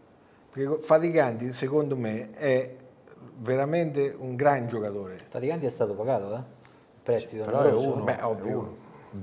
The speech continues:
Speaker 1: Ma, ma quello,
Speaker 3: Senti, ma in
Speaker 2: Mica
Speaker 3: attacco
Speaker 1: quello
Speaker 3: dove,
Speaker 1: vale, però.
Speaker 3: dove lo fai giocare in attacco questo che dici tu? Perché
Speaker 1: Io,
Speaker 3: poi se viene il
Speaker 1: io
Speaker 3: centesimo
Speaker 1: sono,
Speaker 3: fai giocare.
Speaker 1: io sono convinto che tu devi giocare con due punte.
Speaker 3: Mm.
Speaker 1: E devi tro-, devi trovare il modo,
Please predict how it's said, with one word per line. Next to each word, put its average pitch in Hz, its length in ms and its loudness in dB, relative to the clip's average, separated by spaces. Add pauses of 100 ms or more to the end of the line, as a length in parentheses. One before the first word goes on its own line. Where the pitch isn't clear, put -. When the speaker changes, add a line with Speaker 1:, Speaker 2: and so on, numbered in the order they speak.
Speaker 1:
Ma, 117 160 -12
ma 92 140 -14
quello, 113 380 -6 (100)
Speaker 3:
Senti, 143 260 2
ma 135 100 2
in 147 100 4
Speaker 2:
Mica 160 160 10
Speaker 3:
attacco 147 160 10
Speaker 1:
quello 160 140 8
Speaker 3:
dove, - 120 10
Speaker 1:
vale, 135 400 10
però. 110 140 -2
Speaker 3:
dove 143 120 4
lo 156 80 8
fai 165 180 6
giocare 120 280 4
in 107 60 -2
attacco 101 340 -6
questo 101 260 -10
che 101 80 -6
dici 95 260 -8
tu? 95 140 -10 (100)
Perché - 140 -8
Speaker 1:
Io, 131 140 6
Speaker 3:
poi 165 120 6
se 156 120 0
viene 151 260 4
il 135 60 2
Speaker 1:
io 131 60 -4
Speaker 3:
centesimo 165 280 10
Speaker 1:
sono, 151 240 8
Speaker 3:
fai 123 160 6
giocare. 147 280 4
Speaker 1:
io 175 100 8
sono 147 340 4
convinto 123 600 0
che 110 140 -6
tu 151 160 -4
devi 117 260 -2
giocare 123 320 2
con 110 180 0
due 101 140 -2
punte. 85 420 -10 (300)
Speaker 3:
Mm. 95 60 -10 (240)
Speaker 1:
E - 60 -12
devi 143 160 -4
tro-, 160 180 -4
devi 160 180 -2
trovare 165 340 8
il 143 60 2
modo, 170 680 12